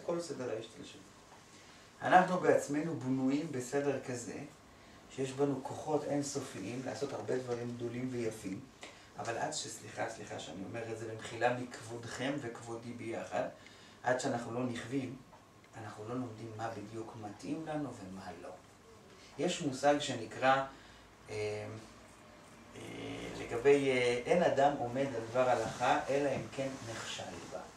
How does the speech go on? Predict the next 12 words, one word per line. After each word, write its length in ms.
זה 240
לא 160
רק 60
דבר 280
הלכה 300
בתורה, 500
אין 320
אדם, 480
אין 160
חכם 460
כבעל 340
ניסיון. 440